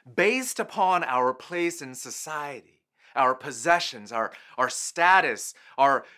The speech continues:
careers. Uh, we're low, we're high, we're nobody, we're somebody. We assess our ultimate worth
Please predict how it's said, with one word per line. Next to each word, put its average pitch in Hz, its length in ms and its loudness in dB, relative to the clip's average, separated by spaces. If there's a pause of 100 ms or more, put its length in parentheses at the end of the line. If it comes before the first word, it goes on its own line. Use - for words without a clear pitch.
careers. 165 1000 2 (260)
Uh, 175 160 2 (100)
we're 170 340 6
low, 170 680 8 (140)
we're 214 340 8
high, 214 640 8 (160)
we're 139 240 6
nobody, 143 680 4
we're 208 240 6
somebody. 220 760 4 (120)
We 202 180 0
assess 233 440 4
our 170 340 2
ultimate 262 520 -4
worth 190 340 0